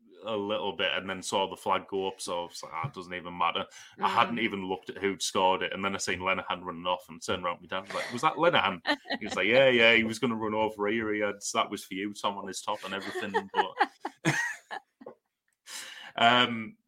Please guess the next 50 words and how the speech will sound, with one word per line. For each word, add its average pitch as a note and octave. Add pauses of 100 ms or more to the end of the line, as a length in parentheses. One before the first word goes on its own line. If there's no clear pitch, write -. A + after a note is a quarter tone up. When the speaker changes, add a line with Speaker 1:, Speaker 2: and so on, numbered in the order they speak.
(260)
Speaker 1:
but B2+ (420)
on, C3+
on B2
Wednesday, A2
I'm G2+
gonna A2
go G#2+
three G#2
nil F#2+
Borough. F#2+ (300)
Obviously, F#2
I F#2
think G2
it F#2
was F#2+ (160)
three G#2
one G#2+
in G2+
the G2+
reverse G2+
fixture, G#2
so F2+ (480)
we F2+
can F#2
do E2+
without E2+
Hull E2+
scoring -
this E2
time. E2 (960)
Speaker 2:
Mm. G#3 (760)
I A#3+
saw C#4
a C#4
stat A#3+
earlier F3
that E3
I'm F#3
not G#3
gonna B3+
mention, F3+
but E3+
if G3
anyone C4+
has B3
fotmob, F#3+
you F#3+
will F#3+
see F3+
it. E3+